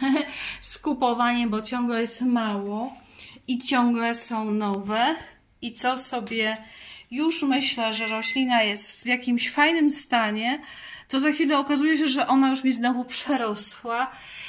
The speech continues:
i ja już po prostu tych roślin tutaj mam tyle, że już nie wiem, gdzie ja mam tutaj którą,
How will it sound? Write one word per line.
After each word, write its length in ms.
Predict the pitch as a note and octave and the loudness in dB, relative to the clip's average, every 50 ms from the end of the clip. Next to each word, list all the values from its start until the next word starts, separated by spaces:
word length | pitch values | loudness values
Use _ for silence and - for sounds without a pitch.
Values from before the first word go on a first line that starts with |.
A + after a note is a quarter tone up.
| - - - - | -16 -16 -14 -8
i 180 | B3+ C4 B3+ C4 | -6 -4 0 2
ja 140 | B3 A#3+ | 2 2
już 200 | B3 A#3 A#3+ A#3 | 2 0 -4 -8
po 140 | - - A3 | -8 -10 -10
prostu 300 | A3 A#3 A#3+ A#3 - A#3 | -8 -6 -6 -6 -6 -8
tych 180 | G#3+ - A3+ A3+ | -10 -10 -8 -8
roślin 360 | A#3 A#3 A#3 A#3 - A#3+ A3 | -6 -6 -6 -6 -6 -6 -6
tutaj 260 | A3 A#3 A#3 A#3+ A#3+ | -8 -8 -6 -6 -4
mam 180 | A3+ A3+ A3 A3 | -4 -4 -6 -6
tyle, 480 | A3 B3 B3+ B3 A#3 A3+ A#3 A#3+ C#4 - - - - _ _ _ _ _ _ _ _ _ _ _ _ _ _ | -6 -4 -4 -2 0 0 0 0 -2 -4 -6 -14 -20 _ _ _ _ _ _ _ _ _ _ _ _ _ _
że 120 | - B3 B3 | -10 -8 -8
już 160 | A#3+ A#3 - | -6 -4 -4
nie 100 | C4 B3 | -4 -2
wiem, 180 | B3 A#3+ A3+ G3+ | -2 -2 -4 -4
gdzie 200 | G3 A#3 B3+ C4 | -4 -4 -2 0
ja 160 | C4+ C4 C4+ | 0 0 0
mam 160 | B3+ A#3+ A#3+ | 0 -2 -4
tutaj 300 | - - - A#3 A3+ A3+ | -6 -8 -8 -8 -8 -8
którą, 720 | - - - _ - A#3 G#3+ G#3+ G#3+ A3 A3+ A#3+ D4 E4+ | -8 -14 -18 _ -10 -8 -6 -4 0 0 0 0 0 -4